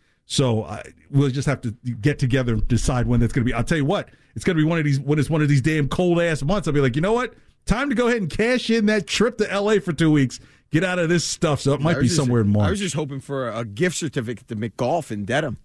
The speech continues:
Speaker 1: <laughs>
Speaker 2: Let alone a
Speaker 1: But you know what? That's smart, because when you keep your expectations low,
Speaker 2: Yeah.
Speaker 1: you get better things. It's when you expect big things and you don't get 'em.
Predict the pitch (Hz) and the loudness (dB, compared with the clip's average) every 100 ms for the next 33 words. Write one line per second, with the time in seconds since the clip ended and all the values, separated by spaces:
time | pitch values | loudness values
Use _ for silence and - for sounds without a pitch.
0 | _ _ _ - - - - - - - | _ _ _ -14 -14 -12 -10 -8 -8 -8
1 | - - - 117 127 131 123 113 101 - | -8 -6 -4 -2 0 0 -2 -6 -6 -2
2 | 165 285 320 339 349 294 - 254 302 285 | -2 0 0 0 -2 -2 -2 -2 -2 0
3 | 196 208 160 175 147 233 233 185 175 - | 0 2 2 0 2 2 2 -2 -4 -4
4 | 185 - 165 - 139 131 170 170 123 110 | -4 0 0 0 0 2 2 2 2 2
5 | 123 120 151 110 143 139 131 160 131 117 | 2 2 -2 0 0 2 2 2 2 0
6 | - 139 147 143 - - 165 147 _ 147 | 2 2 2 2 0 -2 -4 -4 _ 0
7 | 131 - 160 165 101 90 - _ _ - | 0 -2 0 2 0 -6 -14 _ _ 2
8 | 127 131 110 139 123 107 131 143 107 90 | 4 4 2 -2 -2 0 0 0 -2 -6